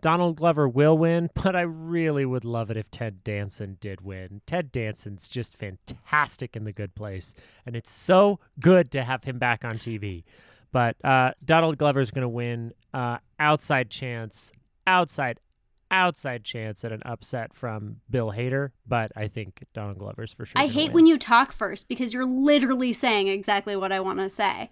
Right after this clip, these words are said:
Speaker 2: That's exactly how I feel. I would love it if Ted Danson won, but I
Speaker 1: He's just
Speaker 2: He is.
Speaker 1: swell. Oh, I love Michael. He's the
Speaker 2: He,
Speaker 1: best.
Speaker 2: and I mean, oh my God, this season particularly. Like, I think my favorite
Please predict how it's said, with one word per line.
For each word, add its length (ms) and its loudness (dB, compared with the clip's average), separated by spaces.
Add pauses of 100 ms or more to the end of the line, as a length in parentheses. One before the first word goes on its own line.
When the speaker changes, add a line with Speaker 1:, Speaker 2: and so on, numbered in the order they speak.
(160)
Speaker 2:
That's 320 2
exactly 520 0
how 140 4
I 120 0
feel. 340 -4 (340)
I 120 2
would 120 -2
love 300 4
it 80 -2
if 100 -10
Ted 220 -4
Danson 480 -6
won, 280 -8
but 220 0
I 160 -4 (680)
Speaker 1:
He's 360 -8
just 360 -6
Speaker 2:
He 60 -6
is. 100 0
Speaker 1:
swell. 640 4 (180)
Oh, 420 4
I 80 -2
love 400 2
Michael. 600 2
He's 180 -6
the 60 -4
Speaker 2:
He, 260 2
Speaker 1:
best. 100 2
Speaker 2:
and 120 6
I 80 4
mean, 120 2 (140)
oh 180 2
my 140 -4
God, 480 -2 (140)
this 280 -2
season 440 0
particularly. 580 -4 (100)
Like, 320 2
I 240 2
think 240 0
my 120 0
favorite 640 0